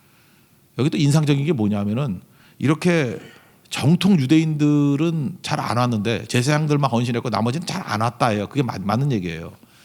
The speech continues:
그런데 섬기는 자들, 종으로 섬기는 느디님 사람들,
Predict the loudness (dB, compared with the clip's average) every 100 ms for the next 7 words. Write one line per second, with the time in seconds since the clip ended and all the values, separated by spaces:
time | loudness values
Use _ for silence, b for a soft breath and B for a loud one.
0 | b b b -6 -4 0 0 0 -6 B
1 | B B B B B B B _ -2 0
2 | 0 0 0 0 0 -2 -6 -12 -4 2
3 | 4 4 4 0 0 0 -2 0 2 4
4 | 2 2 0 0 -2 -2 -6 -10